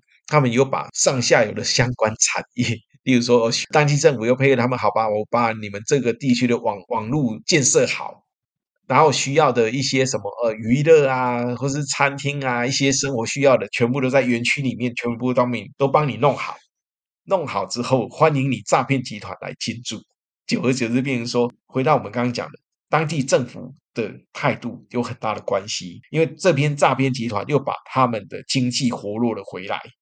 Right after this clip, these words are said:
当地政府也认为说，“反正你这些进来这边，我也不管你做什么，但是你该缴的费还是要上缴。可能你骗的都是国外的人，不是我柬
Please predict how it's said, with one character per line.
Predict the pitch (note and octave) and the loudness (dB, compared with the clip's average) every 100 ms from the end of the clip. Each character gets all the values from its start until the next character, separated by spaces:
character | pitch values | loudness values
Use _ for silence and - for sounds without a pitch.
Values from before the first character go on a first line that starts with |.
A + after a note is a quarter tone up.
| _ _ _ _ | _ _ _ _
当 | F3+ F#3+ | -2 0
地 | E3+ | 0
政 | F3+ C#3 | 0 -2
府 | G#2 F2+ - | -6 -16 -2
也 | A#2+ | 2
认 | A#2 D#3 | 4 4
为 | A#2 | 2
说 | A#2+ B2+ C3 - | 0 0 -2 -2
，“反 | A2 | -4
正 | G2 D#3 A2 | 0 -2 -2
你 | G#2 | -8
这 | - D3 | 0 2
些 | B2+ C3+ B2 B2 A#2+ - _ | 2 4 4 4 0 -8 _
进 | - C#3 | -4 -2
来 | A2 | -2
这 | B2 C3+ | 0 0
边， | A#2+ A#2 A#2+ - _ _ _ | 2 -4 -8 -18 _ _ _
我 | - C3+ D3+ | -2 2 2
也 | |
不 | - D3 | 2 -2
管 | B2+ G2+ | -2 -4
你 | F#2 - | -6 -10
做 | A2+ | -8
什 | - D#2 | -8 -10
么， | - _ _ | -14 _ _
但 | C#3+ | -2
是 | C3+ B2+ | -2 -2
你 | G2 | -2
该 | - C3+ | 2 4
缴 | B2+ F2 | 2 -4
的 | G#2 | -6
费 | - B2 A2 A2 | -2 -2 -2 -8
还 | - | -6
是 | G#2+ B2+ | -2 -2
要 | A2+ | -2
上 | - A2+ F#2+ | -2 -4 -6
缴。 | - - - _ _ _ | -10 -12 -16 _ _ _
可 | B2+ | -4
能 | G#2 G#2+ | -2 -6
你 | G#2+ G2 C3+ - - _ | -8 -12 -16 -18 -20 _
骗 | - D3+ A#2+ | 4 4 4
的 | G#2+ G#2 F2 - _ | 0 0 -2 -10 _
都 | C#3 | 0
是 | C3+ B2+ - - _ | 0 -2 -4 -12 _
国 | A#2 G#2 | -4 2
外 | A#2+ | 2
的 | G#2+ | 2
人， | D#2 F#2+ | -6 -12
不 | A2+ | -8
是 | A2 C3+ | -2 2
我 | A#2+ | 2
柬 | A#2+ | 0